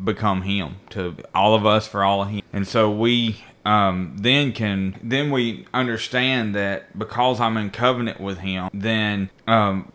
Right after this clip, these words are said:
it's just like entering into a marriage. A marriage is a covenant. So when we enter into that covenant with God, it's just like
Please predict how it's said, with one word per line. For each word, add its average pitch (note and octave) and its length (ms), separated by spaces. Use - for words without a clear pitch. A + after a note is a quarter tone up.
it's A#2 160
just C#3+ 260
like B2 300
entering A2+ 260
into G#2+ 300
a G2+ 60
marriage. G2+ 460
A G2+ 60
marriage G#2 420
is G#2 140
a G#2+ 60
covenant. G2+ 560
So G#2 180
when G2+ 160
we A2 220
enter A#2 200
into A2 220
that F#2+ 300
covenant A2+ 400
with F#2+ 180
God, A2 600
it's - 100
just A#2+ 200
like A2+ 200